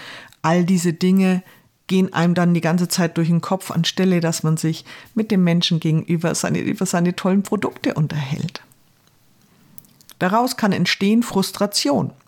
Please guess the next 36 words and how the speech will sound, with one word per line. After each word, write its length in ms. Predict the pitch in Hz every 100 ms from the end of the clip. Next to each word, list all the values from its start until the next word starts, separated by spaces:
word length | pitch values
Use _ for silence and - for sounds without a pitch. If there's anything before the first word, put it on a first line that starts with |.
| -
Wenn 180 | 170 185
Verkaufsgespräche 1160 | 214 196 226 254 - 254 - 214 220 220 226 214 - -
nicht 220 | 226 277
wie 120 | 247 208
gewünscht 400 | 214 214 214 -
verlaufen, 540 | 196 175 185 240 254
kann 200 | 233 208
Frustration 680 | - 240 - 247 254 392 403
entstehen. 520 | 165 - - - 170 -
Ja, 260 | 254 427
klar. 420 | - - - 170 - - - - - -
Dies 240 | 277 330 -
kann 220 | 285 240
wiederum 340 | 262 262 233
dazu 240 | 220 220 196
führen, 340 | - 202 226
dass 200 | 247 240
wir 80 | 190
entmutigt 540 | 190 190 190 202 -
werden 260 | 185 202 233
und 100 | 214
unsere 240 | 208 -
Motivation 760 | 214 208 220 208 208 - 226 330
verlieren. 520 | - 269 180 147 147 - - - -
Hab 280 | - 233 -
ich 160 | 214 -
doch 240 | 226 -
keinen 400 | - 226 220 214 -
Bock 300 | 190 - -
da 120 | 285
drauf, 520 | 277 180 156 - - 185
<laughs> 20 |
wenn 200 | 190 175
es 180 | 190 180
nicht 200 | 185 -
funktioniert. 920 | 196 185 - - 185 202 349 - -